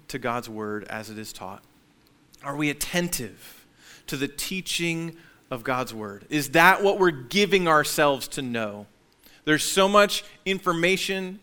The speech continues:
out there. There's so many avenues we can pursue. Are we pursuing the knowledge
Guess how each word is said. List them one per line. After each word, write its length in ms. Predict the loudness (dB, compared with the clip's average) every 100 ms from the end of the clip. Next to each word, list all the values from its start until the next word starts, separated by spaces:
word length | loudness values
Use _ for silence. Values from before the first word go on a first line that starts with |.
| -2
out 260 | 0 0 0
there. 260 | 2 2
There's 280 | 0 -2 -2
so 340 | -8 -4 -2
many 320 | 0 0 -2 -4 -12 -20 -20 _ _ 4
avenues 720 | 6 8 6 4 4 2 0
we 140 | -4 -2
can 180 | -2
pursue. 760 | 0 -2 -2 -6 -4 -6 -8 -14 _ _ _ _ _ _ _ _ -12
Are 160 | -2 -2
we 160 | -2
pursuing 880 | -6 -8 -6 -6 -4 -4 -2 -4 -6 -14 -20 -8
the 120 | -6
knowledge 760 | -2 0 2 0 -2 -4 -10